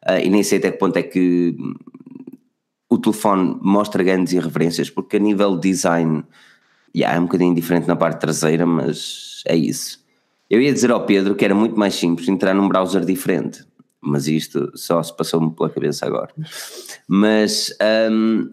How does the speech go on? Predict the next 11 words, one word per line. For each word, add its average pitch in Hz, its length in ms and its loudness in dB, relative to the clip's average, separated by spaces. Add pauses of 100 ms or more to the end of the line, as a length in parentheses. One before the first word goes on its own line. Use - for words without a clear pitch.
mas 135 220 4
essas 170 240 0
são 165 120 2
as 131 100 0
grandes 127 280 0
diferenças 90 520 -2
entre 87 240 -2
um 85 80 0
e 80 120 0
outro. 71 280 -8 (380)
Ahm, 90 680 2